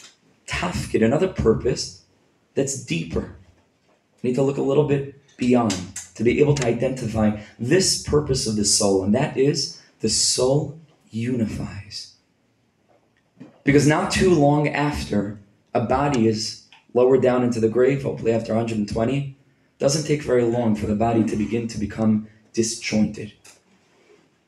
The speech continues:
All of a sudden, the flesh rots away after some time, the bones begin to disjoint, and all of a sudden we're not even sure what this thing is anymore after enough time passes. The body itself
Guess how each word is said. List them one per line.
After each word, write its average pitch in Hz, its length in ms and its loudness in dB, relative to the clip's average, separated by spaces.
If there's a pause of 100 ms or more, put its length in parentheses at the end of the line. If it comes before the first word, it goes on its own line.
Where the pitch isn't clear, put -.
(800)
All 147 120 4
of 160 80 2
a 151 40 0
sudden, 143 680 0 (340)
the 110 80 0
flesh - 640 -2 (1400)
rots 123 300 0
away 120 320 4
after 110 240 -4
some 104 200 -2
time, 117 320 -2
the 104 80 4
bones 110 320 2
begin 107 280 -2
to 107 100 -8
disjoint, 110 640 -4
and 107 180 -4 (400)
all 143 140 2
of 151 60 2
a - 20 -4
sudden 135 220 0
we're 123 40 -2
not 131 140 0
even 123 160 0
sure 123 280 -2
what 110 120 2
this 107 220 -6
thing 117 160 -2
is 101 160 0
anymore 90 340 -8
after 92 460 -10 (280)
enough 110 320 -2
time 98 220 -8
passes. - 460 -6
The - 80 -8
body 160 340 -6
itself - 640 -6